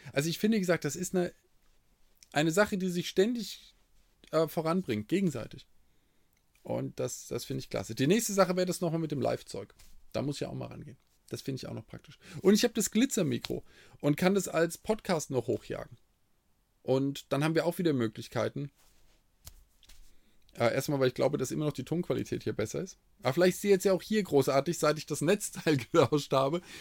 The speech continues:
das so ein Sirren erzeugt hat. Man muss ja dazulernen. Und ich muss mal gucken. Und ihr könnt mir natürlich wieder Feedback geben und darauf freue ich mich. Wie ich eingangs schon sagte, ähm, ist das Licht schön? Findet ihr den Ton gut?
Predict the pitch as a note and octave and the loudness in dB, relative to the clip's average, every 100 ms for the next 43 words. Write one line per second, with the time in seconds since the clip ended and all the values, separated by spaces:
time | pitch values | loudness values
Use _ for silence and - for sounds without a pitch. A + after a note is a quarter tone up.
0 | - - C#3 E3 C3+ A#2+ B2 G3 A#3 C3 | -2 0 2 2 2 0 4 6 6 -2
1 | G2+ - - - - - _ _ _ _ | -6 -8 -8 -8 -12 -16 _ _ _ _
2 | _ _ _ _ _ _ _ _ _ _ | _ _ _ _ _ _ _ _ _ _
3 | _ - - _ _ _ _ - B2 C#3+ | _ -20 -20 _ _ _ _ -6 -2 0
4 | F3 F#3 F3+ D3+ - F#3+ - - - F3+ | -2 -2 -4 -6 -6 -6 -6 -8 -4 2
5 | A3 G#3+ G3+ - F3+ C#3+ C3 A3+ C4 G#3 | 2 2 0 0 2 0 2 0 2 2
6 | B3+ A#3+ A3+ F#3 G#3 G3+ F#3+ A3+ - E3+ | 0 2 0 2 0 4 4 2 0 0
7 | E3+ D#3+ E3 D3+ - C#3 B2+ A2+ A2 C#3 | 2 2 2 2 4 4 4 2 -4 -4
8 | C#3+ D3 D3+ C#3+ C#3 C3 C3 - C3+ - | -2 -2 0 -2 -2 2 2 2 -2 -4
9 | - - - - A#2+ A#2+ A#2 - - - | -16 -20 -20 0 2 4 0 -4 -6 2
10 | G3+ F#3 G3 - - E3+ D#3 D3 F#3+ F#3 | 2 4 2 0 0 2 2 0 -2 0
11 | F#3+ G3 F#3 D3 D#3+ D3+ C3+ C#3 C#3 | 0 -2 0 2 2 2 0 0 -2